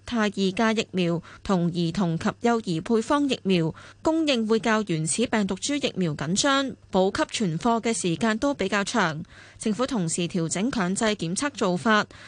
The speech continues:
星期五起豁免持醫生證明書，證明因為健康原因未能夠使用咽喉拭子樣本嘅檢測人士，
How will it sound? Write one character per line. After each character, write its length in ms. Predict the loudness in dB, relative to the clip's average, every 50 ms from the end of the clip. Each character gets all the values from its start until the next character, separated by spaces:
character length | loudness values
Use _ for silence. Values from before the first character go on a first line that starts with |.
| -18 -10
星 180 | -6 -4 -2
期 160 | 0 0 0 0
五 180 | 0 0 0 2
起 340 | 2 2 2 2 2 0 -2 -8 -8 -2
豁 160 | -2 0 0
免 220 | 0 0 0 0 0
持 140 | 0 0
醫 240 | 0 0 0 0 0
生 200 | 0 0 0 0
證 200 | -2 -2 -2 -2
明 160 | -2 -2 -2
書， 360 | -2 0 2 2 2 2 2 0 -4 -12 -12 -4
證 140 | 0 2 2 4
明 200 | 4 2 2 2
因 140 | 2 2 2
為 100 | 2 0
健 180 | 2 0 0
康 280 | 0 0 0 0 0 0
原 260 | 0 0 0 0 0
因 180 | 0 0 2 2
未 120 | 2 2
能 220 | 2 0 -2 -2 0
夠 200 | 2 2 2 2
使 120 | 2 0
用 200 | 2 2 2 2 2
咽 200 | 2 0 0 0
喉 200 | 0 0 -2 -2
拭 160 | -2 -4 -4
子 120 | -2 -2 -2
樣 280 | 0 2 2 2 2 0
本 240 | 0 0 0 0 0
嘅 140 | 0 0
檢 200 | 0 -2 -4 -4
測 160 | -2 -2 -4 -4 -2
人 160 | -2 -2 -2 -2
士， 160 | -2 2 2